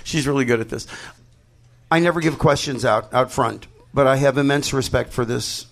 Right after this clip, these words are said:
woman, this executive, this person. She's been through a lot of it, and she works for a very big company. And as much as I would love to, ev-, you know, elicit from you every qu-, the, the, you know, your personal answer to every question, I know I'm not gonna get that. But she asked me to give her the questions out front.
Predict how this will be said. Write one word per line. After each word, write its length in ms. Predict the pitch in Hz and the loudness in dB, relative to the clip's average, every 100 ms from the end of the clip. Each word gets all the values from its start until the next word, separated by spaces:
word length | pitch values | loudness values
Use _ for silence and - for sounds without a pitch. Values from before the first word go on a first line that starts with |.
| - | -4
woman, 560 | 135 135 131 127 131 - | 0 2 2 0 -4 -4
this 200 | 123 135 | -2 -2
executive, 500 | 107 123 123 117 113 | 0 0 2 0 -2
this 160 | 120 | -4
person. 380 | - 123 113 117 | 0 0 0 -2
She's 220 | - 127 113 | -2 -2 0
been 160 | 123 | 0
through 180 | 120 120 | 2 4
a 40 | |
lot 200 | 113 113 | 6 4
of 60 | 113 | 2
it, 100 | 123 | -2
and 100 | 127 | -2
she 80 | 180 | -2
works 180 | 180 - | -2 -2
for 140 | 185 | -4
a 40 | 143 | 0
very 200 | 151 147 | 0 2
big 200 | 135 131 | -2 -2
company. 420 | 110 101 98 95 - - - - - | -6 -6 -8 -12 -20 -20 -20 -20 -6
And 380 | 123 123 120 - - | -4 -2 -4 -10 -2
as 160 | 135 | 0
much 240 | 131 143 156 | 2 0 0
as 140 | 123 | 0
I 100 | 131 | 2
would 240 | 127 127 127 | 2 0 2
love 240 | 131 123 | 2 2
to, 240 | - 135 135 | -2 -2 -2
ev-, 260 | 139 - - - | -4 -6 -10 -4
you 140 | 131 | -2
know, 240 | 127 117 - | 0 -2 -2
elicit 380 | 131 135 139 | 0 0 -2
from 240 | - 139 135 | -2 -2 0
you 380 | 131 127 120 - - _ _ _ - | 2 4 2 -4 -20 _ _ _ -2
every 300 | 143 143 131 | 2 0 -2
qu-, 200 | - 151 | -6 -4
the, 260 | 156 147 | -2 -2
the, 300 | 156 151 127 - | -4 -6 -8 -10
you 120 | 131 139 | -4 -2
know, 140 | 127 | 0
your 180 | 120 127 | 2 0
personal 460 | 139 151 143 131 | -2 -6 -4 -4
answer 320 | 131 123 135 117 | -4 -4 -2 -2
to 60 | |
every 160 | 117 113 | -2 -4
question, 420 | 117 104 117 113 | -4 -4 -4 -6
I 80 | 110 | -4
know 140 | 110 | -4
I'm 80 | 107 | -4
not 140 | 98 | -6
gonna 280 | - 98 95 104 - 120 | -6 -8 -8 -12 -18 -4
get 180 | 131 131 | -4 -2
that. 260 | 107 - | -4 -6
But 80 | - | -6
she 180 | - 151 | 0 0
asked 140 | 143 | -2
me 100 | 143 | -6
to 60 | 127 | -6
give 140 | 123 | -6
her 60 | 110 | -8
the 60 | |
questions 460 | - 110 98 107 98 | -6 -4 -4 -8 -8
out 180 | 95 - | -8 -8
front. 300 | 87 78 | -12 -12